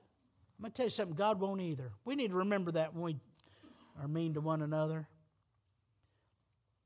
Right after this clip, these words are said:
Verse twenty-three, look on, it says, "And those members of the body which we think to be less honorable,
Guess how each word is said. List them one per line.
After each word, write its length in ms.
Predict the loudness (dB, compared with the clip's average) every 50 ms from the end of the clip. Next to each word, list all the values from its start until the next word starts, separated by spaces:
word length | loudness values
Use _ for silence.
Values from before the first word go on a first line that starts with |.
| _ _ _ _ _ _ _ -20 -20 -20 -20 -18 -4 4
Verse 220 | 6 6 6 6 4
twenty-three, 560 | 4 4 4 4 4 6 6 8 8 10 10
look 180 | 8 8 8
on, 240 | 8 6 8 6 6
it 100 | 4 2
says, 260 | 6 8 8 10 10
"And 140 | 8 6 10
those 240 | 10 10 10 10 8
members 440 | 6 6 6 8 8 6 8 8 6
of 120 | 6 6
the 80 | 6 4
body 400 | 6 10 10 12 12 12 10 8
which 380 | 8 8 6 6 4 -4 -8 -8 -14 -20 -20 -20 -10 0
we 260 | 4 8 10 10 8
think 380 | 8 8 6 6 6 6 4 -2
to 80 | 0
be 160 | 2 4 8
less 340 | 10 12 12 12 10 10 10
honorable, 1000 | 10 12 12 12 12 12 12 12 12 10 10 10 8 10 12 12 12 12 10 6